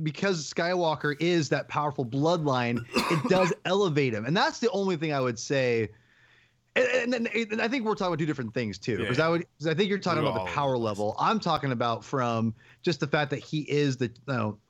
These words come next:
Speaker 1: part of a strong bloodline.
Speaker 2: Yeah.
Speaker 1: There is, he is stronger in the Force than some other people would be who are just naturally strong in the Force. And I think that's kind of the point of,
Speaker 2: Mm-hmm.
Speaker 1: and I don't, I don't know if I talked about the,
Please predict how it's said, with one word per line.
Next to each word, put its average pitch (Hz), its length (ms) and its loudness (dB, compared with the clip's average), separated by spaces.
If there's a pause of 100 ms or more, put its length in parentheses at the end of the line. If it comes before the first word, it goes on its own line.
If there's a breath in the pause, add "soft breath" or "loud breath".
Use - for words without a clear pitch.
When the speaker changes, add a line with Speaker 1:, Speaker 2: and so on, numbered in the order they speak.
(120)
Speaker 1:
part 147 240 2
of 120 80 -2
a 113 40 -4
strong 123 520 0
bloodline. 117 640 2
Speaker 2:
Yeah. 98 120 -4 (260 loud breath)
Speaker 1:
There 147 180 2
is, 147 320 2
he 151 240 0
is 156 220 2
stronger 143 340 2
in 127 80 0
the 117 60 -2
Force 131 320 -2
than 123 100 0
some 127 320 0
other 123 200 0
people 117 300 -2
would 104 180 0
be 107 200 2
who 113 140 4
are 110 100 4
just 107 160 -2
naturally 127 480 2
strong 101 260 0
in 90 60 -2
the 90 80 -4
Force. 87 380 -4
And 127 80 4
I 131 40 4
think 147 160 6
that's 139 200 0
kind 131 200 0
of 113 60 0
the 101 80 -2
point 127 500 0
of, 95 380 -2 (280 loud breath)
Speaker 2:
Mm-hmm. 131 200 -2
Speaker 1:
and 101 100 2
I - 20 4 (100)
don't, 311 260 -6 (140)
I 220 80 2
don't 302 100 0
know 359 60 2
if 330 80 -2
I 214 80 2
talked 180 280 -6
about 151 160 -4
the, 127 120 -4